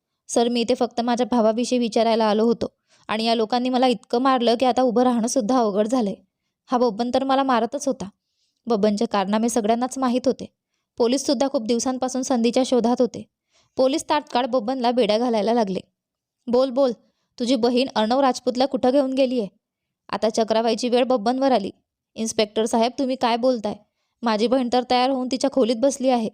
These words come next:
तिच्या साखरपुड्याची वाट पाहत." "अच्छा, तर मग तिला बाहेर बोलाव." "रुही, रुही." बबनने अनेकदा हाक दिली, पण त्याला कोणताही प्रतिसाद मिळाला नाही. बबन पोलिसांसोबत खोलीत गेला, तर तिथे रुही गायब होती.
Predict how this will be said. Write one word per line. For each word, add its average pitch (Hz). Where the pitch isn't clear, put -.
तिच्या 233
साखरपुड्याची 247
वाट 233
पाहत." 247
"अच्छा, 226
तर 240
मग 269
तिला 277
बाहेर 254
बोलाव." 240
"रुही, 277
रुही." 269
बबनने 220
अनेकदा 226
हाक 226
दिली, 226
पण 247
त्याला 233
कोणताही 233
प्रतिसाद 220
मिळाला 220
नाही. 220
बबन 269
पोलिसांसोबत 294
खोलीत 254
गेला, 254
तर 226
तिथे 240
रुही 226
गायब 214
होती. 214